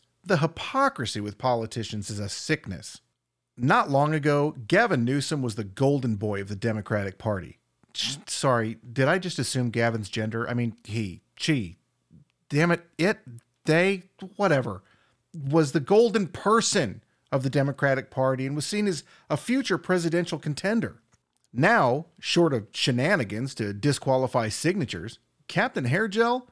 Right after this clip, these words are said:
may be looking at a premature end to his political career. Let's just hope that that's the case.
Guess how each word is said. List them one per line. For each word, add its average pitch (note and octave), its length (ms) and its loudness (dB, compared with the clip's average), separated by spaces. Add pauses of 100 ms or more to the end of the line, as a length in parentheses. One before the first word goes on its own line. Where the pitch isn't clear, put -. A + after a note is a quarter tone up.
(180)
may C3+ 300 -2
be D3+ 100 0
looking C3 360 -4
at A2 80 -2
a G#2 40 -6
premature C#3 760 -4
end A2 420 0
to A#2 120 -2
his G#2+ 120 -2
political G#2+ 480 -4
career. G#2 480 -4 (840)
Let's C4 240 -2
just - 280 0
hope C3 480 -2 (200)
that A2 180 -4
that's G2 260 -4
the F#2 100 -12
case. - 480 -12